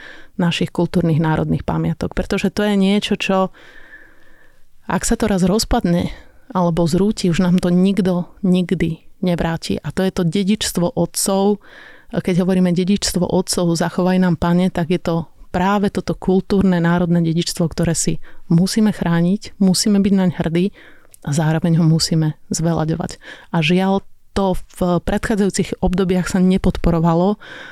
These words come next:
a preto je veľmi dôležité, že teraz tam máme vyhradených viac ako, viac ako dvesto miliónov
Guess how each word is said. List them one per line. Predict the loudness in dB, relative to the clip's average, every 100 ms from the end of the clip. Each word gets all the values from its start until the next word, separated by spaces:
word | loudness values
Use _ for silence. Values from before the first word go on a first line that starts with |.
| -20 -12 -4
a | -2
preto | -2 -2 0
je | 0 -2
veľmi | -2 2 2 2
dôležité, | 2 0 0 0
že | 0 0
teraz | -2 -2
tam | -2 0 0
máme | 2
vyhradených | 2 0 0 0 0 0
viac | 0 0
ako, | -2 -2 -2 0 0 -2 -2
viac | 0
ako | -2 -2
dvesto | -2 -2 -2
miliónov | 0 0 0 0 -2